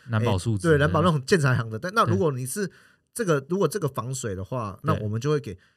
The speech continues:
Speaker 2: 是专门做防水的牌子。
Speaker 1: OK。
Speaker 2: 哎，对，那两个树脂倾向吧，因为一个是工业用树脂，一个是专门的防水树脂。
Speaker 1: OK，
Speaker 2: 对。
Speaker 1: 所以它会先上一层弹泥。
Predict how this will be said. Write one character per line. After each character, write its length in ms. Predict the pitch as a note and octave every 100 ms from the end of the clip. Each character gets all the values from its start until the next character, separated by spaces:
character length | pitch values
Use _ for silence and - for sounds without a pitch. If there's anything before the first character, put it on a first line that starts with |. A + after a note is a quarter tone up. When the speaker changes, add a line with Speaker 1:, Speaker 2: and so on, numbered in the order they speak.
| _ -
Speaker 2:
是 140 | D#3
专 220 | - E3
门 140 | D#3 B2
做 120 | D3
防 200 | F#2+ G2+
水 140 | E2+
的 60 | E2
牌 200 | - E2
子。 240 | - - _ -
Speaker 1:
OK。 220 | A2+ A2
Speaker 2:
哎， 80 | F#2+
对， 100 | F2+
那 80 | G#3+
两 160 | C#3+
个 80 | A#2+
树 180 | - -
脂 140 | G#2+
倾 160 | G2+ F#2
向 140 | G2+
吧， 100 | F#2+ F#2
因 60 | F#3+
为 60 |
一 40 | C3
个 100 | C#3
是 160 | D3+ -
工 180 | - D3+
业 80 | D3+
用 340 | D3+ C#3 C#3
树 180 | C3 C#3+
脂， 140 | A2 F2
一 40 |
个 120 | G#2+
是 160 | G2+ C3 - - _ -
专 160 | D3
门 140 | C#3 A2
的 100 | G#2
防 180 | F#2 G2+
水 160 | -
树 200 | - G#2+
脂。 160 | G2 -
Speaker 1:
OK， 480 | G#2+ F#2+ F#2 F2+ G2 -
Speaker 2:
对。 100 | B2+
Speaker 1:
所 100 | B2+
以 60 |
它 160 | G#2 A#2
会 140 | A#2+
先 260 | A2 A2+ G#2+
上 260 | - G#2+ G#2+
一 80 | A#2+
层 220 | G2+ F2
弹 260 | F2 F2+
泥。 180 | F2 D#2+